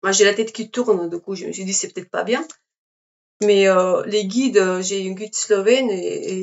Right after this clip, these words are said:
et elle est tout le temps en altitude, du coup, euh, elle a pas, elle s'est pas sentie, euh, qu'elle allait faire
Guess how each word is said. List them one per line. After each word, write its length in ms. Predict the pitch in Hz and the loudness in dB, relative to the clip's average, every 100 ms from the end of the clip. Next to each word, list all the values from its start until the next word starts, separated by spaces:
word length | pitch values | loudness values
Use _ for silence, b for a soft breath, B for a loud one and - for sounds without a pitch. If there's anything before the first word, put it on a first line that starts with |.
| 190 | -8
et 140 | - _ _ - | -14 _ _ -6
elle 180 | 196 | -2
est 80 | 196 | -2
tout 100 | 196 | -2
le 40 | 240 | -2
temps 140 | 233 | 0
en 60 | 214 | 0
altitude, 560 | 202 196 208 190 214 185 | 0 -4 -8 -12 -16 -12
du 120 | 185 | -14
coup, 260 | - 214 214 | -6 4 4
euh, 220 | 190 180 170 | 4 -2 -4
elle 180 | 185 | -4
a 60 | 190 | -6
pas, 340 | 190 214 196 - | 2 4 4 4
elle 80 | 196 | 0
s'est 160 | 214 | 0
pas 100 | 214 | -2
sentie, 680 | 208 - 202 196 233 226 220 | -4 -2 -4 -6 -6 -2 2
euh, 240 | 190 175 170 _ _ _ _ | 2 0 -4 _ _ _ _
qu'elle 140 | - 185 | -4 -2
allait 160 | 180 | -2
faire 240 | 185 220 | -2 0